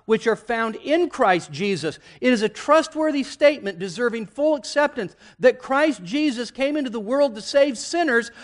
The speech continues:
among whom I am foremost of all." Now, by the way, when he says "I am," that is a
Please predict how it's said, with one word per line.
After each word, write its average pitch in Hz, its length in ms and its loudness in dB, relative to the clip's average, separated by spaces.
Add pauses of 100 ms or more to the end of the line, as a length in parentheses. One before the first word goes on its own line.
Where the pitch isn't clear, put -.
(120)
among 285 500 6
whom 294 420 2 (260)
I 294 560 6
am 277 640 6 (320)
foremost 311 840 6 (180)
of 320 200 4
all." 330 640 6 (560)
Now, 214 80 -6
by 262 180 4
the 254 80 2
way, 247 180 4
when 208 140 -2
he 220 80 -4
says 226 320 -2
"I 214 220 -2
am," 220 580 0 (540)
that 233 260 0
is 208 460 2
a 202 260 -2